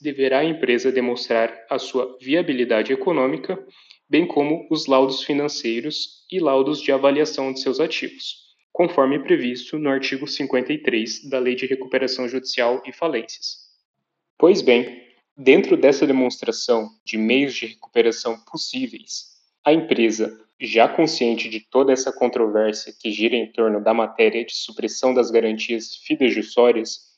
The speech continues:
expõe, em poucos parágrafos, que tal supressão é um dos meios de recuperação que serão adotados para possibilitar o soerguimento da empresa.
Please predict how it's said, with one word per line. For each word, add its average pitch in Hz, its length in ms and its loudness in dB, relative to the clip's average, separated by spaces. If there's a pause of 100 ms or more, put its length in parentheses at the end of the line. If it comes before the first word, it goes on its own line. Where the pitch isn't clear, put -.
(380)
expõe, 123 600 2 (120)
em 123 200 0
poucos 160 380 4
parágrafos, 113 1040 2
que 160 100 0
tal 160 240 4
supressão 160 720 0 (260)
é 170 80 6
um 160 120 8
dos 156 160 -2
meios 139 280 4
de - 100 -4
recuperação 135 760 2
que 131 100 -6
serão 127 420 4
adotados 120 600 0
para 135 260 2
possibilitar 143 880 0 (360)
o 117 80 -4
soerguimento 131 720 4
da 123 80 4
empresa. 110 520 -2